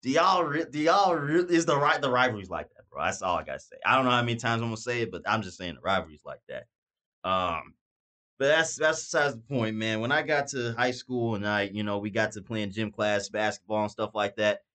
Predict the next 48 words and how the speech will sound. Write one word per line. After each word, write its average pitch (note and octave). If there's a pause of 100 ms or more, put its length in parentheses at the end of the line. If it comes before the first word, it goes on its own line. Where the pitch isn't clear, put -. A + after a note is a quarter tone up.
(120)
that's D3
when C#3
I B2+
really A#2
started G#2+
to F#2+
see, F#2+
you G2
know, F#2
the F#2
competitiveness F#2+
take F#2
off. F2+
And F#2+
I A2+
carried A2
that G2+
moment G2+
I F#2+
had G2
in E2+
middle G#2
school G#2
over F2
to D#2+
that, G#2+
and G#2+
I B2
had A#2+
me B2+
some B2+
good C#3
moments D#3
there F#3+
too. F4+ (400)
I B2
remember, C#3+
I C3+
will A#2+
never C#3
forget, C3+ (120)
best C#3
moment C3+
I A#2+
had C3
in G2+
high C#3
school, F2+